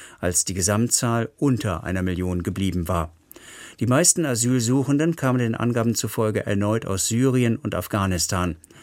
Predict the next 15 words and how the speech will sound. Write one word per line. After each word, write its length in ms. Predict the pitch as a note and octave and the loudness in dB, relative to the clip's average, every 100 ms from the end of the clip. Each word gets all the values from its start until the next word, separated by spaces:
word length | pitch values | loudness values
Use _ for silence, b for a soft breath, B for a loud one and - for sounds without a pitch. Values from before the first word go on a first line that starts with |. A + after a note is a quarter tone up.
| B B B B | B B B B
Nach 220 | A#2 A2+ | 0 0
Beginn 360 | - B2 C3 D3+ | 0 0 2 2
des 180 | A2 - | 2 0
Gaza-Krieges 840 | G#2+ G#2+ A#2 A2+ - A#2+ G#2+ G2+ | 0 0 0 -2 -4 -4 -2 -2
im 100 | G2 | -2
Oktober 580 | E2 E2+ B2 A#2+ A#2+ A2+ B B B | -6 -4 -2 0 2 0 B B B
nahm 280 | A2 G#2+ G#2 | 0 2 2
demnach 460 | G#2 G#2+ G2+ F#2 | 0 0 0 -4
auch 160 | G#2 G2 | -8 -6
die 140 | G#2+ | -4
Zahl 280 | - G#2+ G2+ | -2 -2 -2
der 120 | G2 | -4
palästinensischen 840 | - G2+ G2+ A2+ A#2 B2 G2 - D2+ | -4 -4 -4 0 2 2 0 -4 -4
Antragsteller 720 | E2+ F2 F2 - F2+ E2+ F2 | -6 -6 -6 -6 -4 -4 -2
zu. 260 | - F#2+ | -2 -4